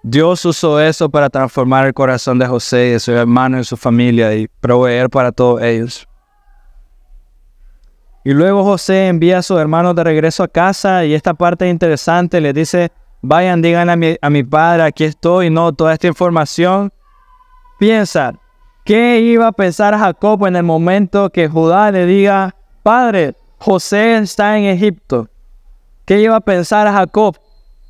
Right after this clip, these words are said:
Jacob iba a entender inmediatamente que todos sus hijos le men-, le mintieron en el pasado. Porque,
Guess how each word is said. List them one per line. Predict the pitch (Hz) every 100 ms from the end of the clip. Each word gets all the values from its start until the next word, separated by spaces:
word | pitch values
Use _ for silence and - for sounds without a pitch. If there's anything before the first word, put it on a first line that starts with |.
| - _ _ _ - _ _ _ _ -
Jacob | 160 143 185 180
iba | 190 196
a |
entender | 185 170 170 185
inmediatamente | 175 170 165 170 160 170 165 165
que | 135
todos | 123 156 170
sus | 151 156
hijos | 165 151
le | 147
men-, | 135 117
le | 131 135
mintieron | 127 117 127 135 139
en | 127
el | 120
pasado. | 117 - 113 110 110 - _ _ _ _ _ _ _ _
Porque, | - 117 - 123 113